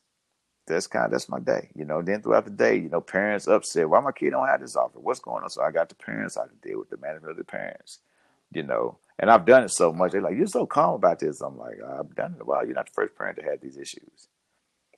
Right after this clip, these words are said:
you know. So, and then talking to coaches when they have it, you know, "What's up with this parent? Why is this kid doing it?" "I don't know, coach. I don't know. Let me call him."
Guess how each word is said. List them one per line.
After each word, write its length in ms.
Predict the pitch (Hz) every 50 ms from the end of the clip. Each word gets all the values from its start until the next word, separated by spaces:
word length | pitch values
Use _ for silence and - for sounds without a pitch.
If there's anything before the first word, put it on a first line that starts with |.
| _ _ _ -
you 80 | - - -
know. 300 | - 50 - - - _ _ _
So, 420 | - - - - - 101 92 87 -
and 100 | - 107
then 140 | 107 110 104
talking 280 | - 98 90 92 95 95
to 60 | 95
coaches 400 | - - 107 101 - 67 65 64
when 120 | 67 67
they 80 | 65 65
have 240 | 69 67 65 62 65
it, 160 | 69 65 - -
you 100 | - 73
know, 200 | 62 60 60 - _ _ _ _ _ _ _ _ _ _
"What's 220 | - 76 90 92 95
up 80 | 95
with 80 | 87 76
this 60 | -
parent? 200 | - 78 65 64
Why 140 | 76 90 110 107
is 60 | 90
this 120 | 95 - -
kid 260 | - 113 101 98 87
doing 240 | 92 92 92 90 -
it?" 100 | - -
"I 120 | - - -
don't 320 | 165 107 - - 101 104
know, 180 | - - - - _
coach. 340 | - - - 139 - - - - - _ _ _ _ _ _ - -
I 140 | 127 131 131
don't 220 | 131 127 - - 92
know. 140 | 98 82 65
Let 180 | 73 - 64
me 60 | 64
call 260 | - - 69 65 - -
him." 140 | - -